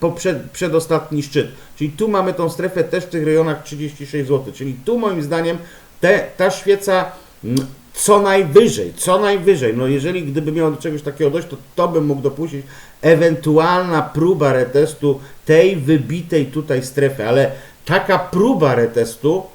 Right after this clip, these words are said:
byłaby o tyle korzystniejsza, że rynek dałby sobie większe szanse,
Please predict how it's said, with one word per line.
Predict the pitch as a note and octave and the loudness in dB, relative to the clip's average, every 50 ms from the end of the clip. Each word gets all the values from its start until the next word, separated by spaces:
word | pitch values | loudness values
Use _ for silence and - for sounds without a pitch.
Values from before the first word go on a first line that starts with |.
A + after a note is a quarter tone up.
| - - | -12 -4
byłaby | C3+ D#3 E3 E3+ D#3+ E3+ D3+ | 0 2 2 4 4 4 2
o | D3 D#3 | 2 2
tyle | D3+ - G3 G3 F#3 | 2 2 2 0 0
korzystniejsza, | - F3+ E3 D#3 D#3+ D#3+ - D#3+ D#3 D#3+ - E3+ | -2 -2 -4 -4 -4 -4 -4 -4 -4 -4 -4 -4
że | D#3 C#3 D#3 D#3 | -2 0 0 0
rynek | E3+ E3+ E3 D#3 - - - - - C3+ | 0 0 -2 -2 -4 -6 -12 -18 -14 -10
dałby | D3 C3+ F3 F#3 F3+ F3 D#3 C#3 D#3 | -6 -2 2 2 4 4 2 2 0
sobie | D3+ D#3 E3 D#3 D3+ D#3 C3 | -2 0 -2 -2 -2 -2 -2
większe | D3 F3 G3+ F#3+ - - C#3 | -2 -4 -4 -6 -8 -10 -10
szanse, | C3 - E3 E3+ F3 E3 - C#3+ C3+ C3+ | -6 -4 -2 -2 -2 -2 -2 -2 -2 -2